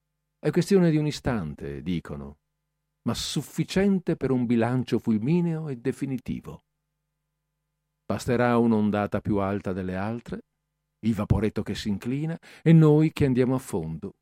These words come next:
con le nostre catene. Vorrei esserne capace, tracciare una linea su un foglio dei miei che sono già pentagrammati e segnarci sopra quanto si è dato e quanto si è avuto,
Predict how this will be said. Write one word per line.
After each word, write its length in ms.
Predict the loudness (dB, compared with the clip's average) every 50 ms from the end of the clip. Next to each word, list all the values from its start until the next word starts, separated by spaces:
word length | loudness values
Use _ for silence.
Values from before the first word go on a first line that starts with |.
| _ -10
con 180 | -6 -4 -2
le 120 | 0 0 0
nostre 380 | 0 -2 -4 -6 -6 -6 -6
catene. 560 | -6 -8 -8 -6 -8 -8 -8 -12 -16 -18 -18 _ _ _ _ _ _ _ _ _ _ _ _ _ _ _ _ _ _ -20 _ _ _ _ _ _ _ _ _ _ _ _ _ _ _ _ _ _ _ _ _ _ _ _ _ _ _ _ _ _ _ _ _ -4 -2
Vorrei 300 | 0 2 4 4 6 4
esserne 340 | 4 2 0 -2 -2 -2
capace, 640 | -2 -4 -8 -8 -8 -10 -10 -10 -12 -12 -12 -12 -12 -14 _ _ _ _ _ _ _ _ _ _ _ _ _ _ _ _ _ _ _
tracciare 640 | -6 -2 -2 -2 -2 -2 2 4 4 6 6 6 6
una 200 | 6 6 4 4
linea 460 | 2 2 2 2 2 4 4 2 2
su 160 | 2 0 0
un 120 | -2 -2
foglio 340 | -2 0 0 0 2 2 0
dei 140 | 0 0 0
miei 420 | 0 0 0 0 -2 -2 -2 -4
che 140 | -4 -6 -8
sono 220 | -6 -4 -6 -6 -4
già 180 | -4 -6 -6
pentagrammati 920 | -4 -4 -6 -4 -6 -6 -6 -6 -6 -6 -6 -6 -6 -8 -10 -12 -14 -16 -16 _ _ _ _ _ _ _ _ _ _ _ -2
e 100 | 0 4
segnarci 480 | 6 6 6 8 6 4 4 2 -2
sopra 380 | -2 0 0 0 2 0 -2 -2
quanto 340 | -2 -2 -4 -2 0 -2 -2
si 140 | 0 0
è 60 | -2 0
dato 580 | 0 -2 -2 0 -2 -4 -4 -6 -6 -4 -2
e 120 | -4 -4 -4
quanto 360 | -4 -6 -6 -6 -4 -6 -6
si 240 | -6 -4 -4 -4 -4
è 20 |
avuto, 480 | -2 -2 -2 -4 -4 -4 -8 -10 -12